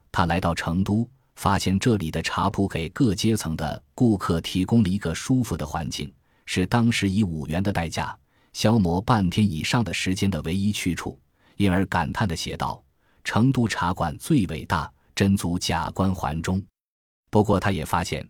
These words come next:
成都茶馆一是太闹，二是座位不舒服，希望茶馆座位舒服点，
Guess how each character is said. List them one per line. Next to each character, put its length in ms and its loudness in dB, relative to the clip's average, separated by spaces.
成 260 4
都 160 4
茶 280 0
馆 240 -2
一 180 2
是 180 -2
太 280 -4
闹， 260 -4
二 180 2
是 220 -2
座 160 2
位 140 0
不 200 0
舒 240 0
服， 240 -6
希 180 2
望 180 4
茶 240 0
馆 240 -2
座 160 0
位 140 -4
舒 260 -2
服 140 -6
点， 280 -10